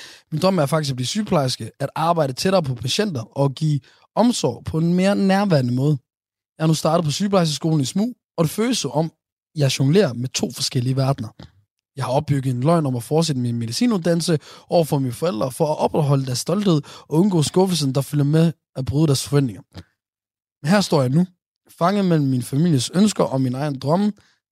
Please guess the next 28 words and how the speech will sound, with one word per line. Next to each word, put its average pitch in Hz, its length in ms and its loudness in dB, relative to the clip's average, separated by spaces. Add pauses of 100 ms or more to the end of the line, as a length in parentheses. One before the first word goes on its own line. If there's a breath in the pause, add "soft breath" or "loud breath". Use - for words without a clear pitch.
(140)
Dilemmaet 170 460 2
er 139 40 0
hjerteknusende 160 760 0
og - 80 -14
klart. 180 380 0 (580)
Er 147 40 -2
det 147 100 0
mig, 175 220 2
der 180 60 4
er 135 480 -2
røven 185 220 4
her 175 200 4
for - 180 -6
at 131 60 0
lyve 175 160 2
for 151 140 -4
mine 131 120 0
forældre 208 340 2
og 123 100 -6
træffe 151 220 0
en 131 60 0
beslutning 165 380 0
om 127 120 0
at 117 80 -2
følge 160 300 4
min 127 140 4
egen 135 160 4
sti, 202 400 -2